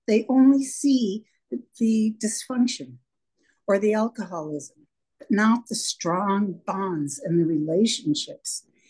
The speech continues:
And, and so I think that that then feeds into, <clears throat> you know, what we've been talking about, like the families of murdered and missing Indigenous women.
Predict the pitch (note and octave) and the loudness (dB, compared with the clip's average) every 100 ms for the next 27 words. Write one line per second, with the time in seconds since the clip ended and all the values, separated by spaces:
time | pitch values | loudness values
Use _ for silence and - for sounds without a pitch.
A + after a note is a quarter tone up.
0 | _ _ _ - F#3 F3+ F#3 F#3 - _ | _ _ _ 0 4 4 2 -2 -6 _
1 | _ G3 F#3+ A#3 G3 G3 A#3 G3+ G#3 G3 | _ -4 -2 0 0 0 0 0 0 -2
2 | - - D4+ A3 - _ _ _ _ _ | -2 -4 -2 -2 -6 _ _ _ _ _
3 | _ _ _ G3+ F#3 - - A3 G#3+ G#3 | _ _ _ -4 -4 -8 -2 -2 -2 -4
4 | G3+ G#3 A#3+ A3 F3 F3 - _ _ - | -4 -2 -2 0 -2 -4 -10 _ _ -8
5 | - G#3 F3+ _ _ _ _ _ _ _ | -2 -2 -4 _ _ _ _ _ _ _
6 | _ _ _ _ _ _ - A3 F#3+ E3+ | _ _ _ _ _ _ 0 2 2 0
7 | G3+ G#3 G3 G3 - - G3+ A3+ C4+ A3+ | -2 -4 -6 -6 -6 -4 -4 0 2 2
8 | D#3 D#3 C3 - E3+ - E3+ - - F3 | -2 -10 -14 -16 -20 -18 -20 -12 -6 -2
9 | G#3+ A#3+ D3 - D3+ E3 E3+ F#3 E3+ E3 | 0 0 -2 -8 -10 -8 -8 -2 0 0
10 | D#3+ G3+ F3+ F3 E3+ G#3+ G3 - - G3 | 0 -4 -4 -6 -10 -8 -8 -8 -4 4
11 | D4 - | 4 4